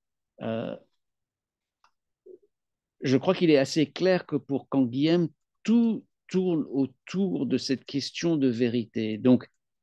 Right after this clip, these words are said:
certainement, ça satisfait, euh, le, la demande d'Adorno qu'on ne parle pas d'idéologie sans se référer à la vérité ou fausseté du contenu.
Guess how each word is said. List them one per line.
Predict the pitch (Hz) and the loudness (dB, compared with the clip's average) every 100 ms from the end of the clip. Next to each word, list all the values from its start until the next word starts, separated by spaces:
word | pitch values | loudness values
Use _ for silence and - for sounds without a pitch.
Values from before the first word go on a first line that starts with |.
| _ | _
certainement, | - 151 - 180 170 160 | -4 -2 2 2 4 2
ça | 131 135 | 0 -4
satisfait, | - - 175 - 170 151 - - - 143 123 113 _ _ _ _ _ _ 151 | -4 -2 -2 -4 -8 -6 -6 -4 0 2 2 -4 _ _ _ _ _ _ -4
euh, | 131 123 120 | 0 0 -2
le, | 127 117 123 117 113 113 113 113 _ _ _ | -2 2 2 2 -2 -4 -6 -10 _ _ _
la | 120 | -4
demande | 120 139 135 151 151 143 120 | 2 4 4 4 4 2 -2
d'Adorno | 110 120 120 120 120 135 143 127 | -4 -4 -2 -2 0 0 0 -2
qu'on | 120 | -2
ne | 117 | -4
parle | 113 123 120 - | -4 -4 -6 -4
pas | 139 135 | 0 0
d'idéologie | 120 127 123 120 117 120 113 - 131 123 120 _ _ _ _ | 0 0 2 2 0 0 -2 0 0 0 -2 _ _ _ _
sans | - - - 156 | -8 -2 0 0
se | 139 - | 0 -2
référer | 120 113 117 123 113 131 127 120 - | -2 -2 -6 -6 -4 -2 -2 -2 -6
à | 110 | -6
la | 110 | -4
vérité | 110 113 117 135 | -2 -2 -2 -2
ou | 123 | -2
fausseté | 107 - 127 113 - 127 | -2 -4 -4 -4 -2 -2
du | 117 117 - | -2 -6 -2
contenu. | 139 131 - 120 113 117 127 175 226 | 2 2 0 -4 -2 2 2 2 -2